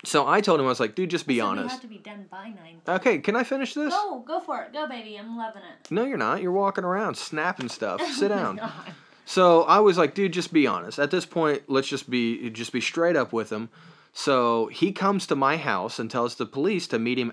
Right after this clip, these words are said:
Speaker 1: at my house. To, that way he can be honest. He goes outside, he talks with them, and they arrested him.
Speaker 2: Yeah.
Speaker 1: They arrested him for getting rid of this stuff that was left in his house for almost a year. And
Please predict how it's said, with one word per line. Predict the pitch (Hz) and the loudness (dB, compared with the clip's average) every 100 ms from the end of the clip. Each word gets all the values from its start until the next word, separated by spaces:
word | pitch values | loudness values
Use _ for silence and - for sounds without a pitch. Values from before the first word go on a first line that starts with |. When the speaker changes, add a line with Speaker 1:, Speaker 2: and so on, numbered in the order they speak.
| - | -2
Speaker 1:
at | 120 117 | -2 -2
my | 113 107 107 | -2 -4 -2
house. | 143 123 - - - _ _ _ | -2 -4 -6 -16 -16 _ _ _
To, | - 123 123 113 - 131 | -2 -2 -2 -10 -14 -8
that | 120 110 | -4 -2
way | 113 | -2
he | 110 | -4
can | 113 | -4
be | 127 | -2
honest. | 135 - | -4 -4
He | 113 | -4
goes | 117 135 | 0 2
outside, | 170 180 127 113 107 - - - - | 2 0 -2 -2 -2 -8 -20 -20 -16
he | - 139 | -2 0
talks | 139 131 139 151 | 2 2 2 -2
with | 135 | -4
them, | 113 110 104 104 - _ _ - | -2 -4 -2 -6 -10 _ _ -2
and | 190 | 0
they | 175 208 196 | 2 4 4
arrested | 190 170 175 175 - 165 | 4 4 4 2 -2 -2
him. | 110 82 69 | -2 -8 -8
Speaker 2:
Yeah. | 185 147 - _ - | -10 -10 -16 _ -2
Speaker 1:
They | 151 180 165 | 2 2 2
arrested | 165 170 151 170 180 - 175 143 | 2 2 2 2 2 -2 -4 -4
him | 131 113 120 | -4 -4 -6
for | - 147 | -2 -2
getting | 113 139 156 135 | 0 0 0 0
rid | 143 | 2
of | 147 113 | 0 0
this | 113 110 - - | -2 -2 -8 -10
stuff | - - 175 139 | -8 0 0 0
that | 113 | -4
was | 113 | -4
left | 113 143 165 | 0 0 -2
in | |
his | 147 156 | -6 -2
house | 143 - | -2 -2
for | 131 | -6
almost | - 139 165 170 139 | -2 -2 0 -2 -2
a | 120 | -2
year. | 120 208 - - - _ _ _ _ _ _ - | -2 -2 -4 -8 -16 _ _ _ _ _ _ -2
And | 147 143 143 135 | 2 4 2 0